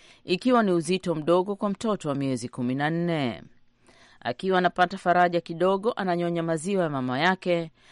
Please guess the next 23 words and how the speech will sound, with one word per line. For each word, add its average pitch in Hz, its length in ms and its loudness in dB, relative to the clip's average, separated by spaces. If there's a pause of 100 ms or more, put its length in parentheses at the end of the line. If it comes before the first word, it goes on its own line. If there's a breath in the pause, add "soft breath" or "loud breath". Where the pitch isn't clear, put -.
(120 soft breath)
ambapo 196 380 0
hakuna 202 360 -2
maziwa 196 460 0
yanayotoka. 123 880 -4 (520 soft breath)
Susan 160 500 -2
Lukaji 190 480 -2
mwenye 185 220 -4
umri 175 280 0
wa 160 60 4
miaka 170 340 -2
thelathini 160 480 -4
na 151 120 -2
mbili, 170 520 0 (340 soft breath)
naye 135 280 -4
pia 190 200 0
amekula 180 360 0
chakula 180 340 -4
kidogo 175 580 -2
mno 196 260 -2
kwa 190 160 -2
vile 175 240 0
familia 151 420 -4
yake 175 540 0